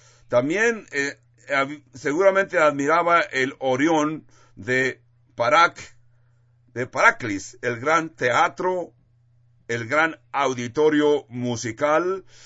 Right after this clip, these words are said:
Hubiera visto el supermercado llamado Agora con sus hermosos pórticos,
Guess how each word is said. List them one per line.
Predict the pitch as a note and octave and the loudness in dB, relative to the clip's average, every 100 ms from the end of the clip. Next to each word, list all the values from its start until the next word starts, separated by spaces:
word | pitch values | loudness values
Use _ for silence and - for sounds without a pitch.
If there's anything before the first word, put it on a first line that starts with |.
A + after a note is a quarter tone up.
| - - - | -20 -20 -10
Hubiera | A#2 F3 F3+ | -4 0 2
visto | F#3 - | 0 0
el | D#3+ | -2
supermercado | D3 C3 C#3 C3+ B2 E3+ F3+ | 0 -4 -2 -2 -2 2 4
llamado | D3+ C#3+ D#3+ D#3+ D#3 - | 4 2 0 0 -2 -4
Agora | A2+ G#2+ G2+ D3 D#3 D#3+ D#3+ C#3+ | -4 -4 0 6 8 8 4 0
con | - B2 A#2+ | -6 -6 -6
sus | A#2 A#2 A2+ A2 | -8 -10 -8 -4
hermosos | G#2+ A2+ D#3 E3 C#3+ A#2+ | -4 -2 -4 -2 -4 -6
pórticos, | - - D#3 E3 - B2 - G2+ G2 - | -10 -4 -2 -2 -6 -16 -10 -8 -8 -10